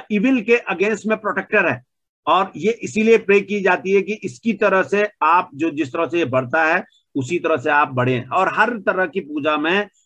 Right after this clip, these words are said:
अ, जो ये इस्तेमाल होता है। और इसके अलावा देखिए, हम, हम और भी हमारे पौधे हैं, जैसे तुलसी है, देखिए उसकी leaves इस्तेमाल होती है, हम, अ, कोल्ड और cup में इस्तेमाल करते हैं। जामुन की bark इस्तेमाल करते हैं, अ, sore throat, asthma में करते हैं। नीम के,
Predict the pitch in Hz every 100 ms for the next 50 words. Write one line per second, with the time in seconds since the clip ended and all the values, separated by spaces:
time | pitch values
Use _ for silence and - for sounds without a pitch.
0 | - 143 139 139 131 151 147 139 151 175
1 | 196 - - 120 156 139 151 226 233 _
2 | - 160 156 147 113 - _ _ - 202
3 | 240 233 247 226 214 240 220 208 - _
4 | 196 220 208 240 247 233 226 233 208 208
5 | 202 190 131 120 160 190 208 185 196 220
6 | 208 190 196 214 208 190 208 180 - 185
7 | 175 165 151 156 170 - - - 143 143
8 | 123 151 175 175 170 156 156 160 139 151
9 | 143 135 131 139 135 151 175 202 165 151
10 | 151 180 185 170 180 170 170 160 - 175
11 | 175 - _ 135 143 127 170 180 175 180
12 | 175 160 - 180 175 175 139 131 120 147
13 | 147 123 139 196 196 190 196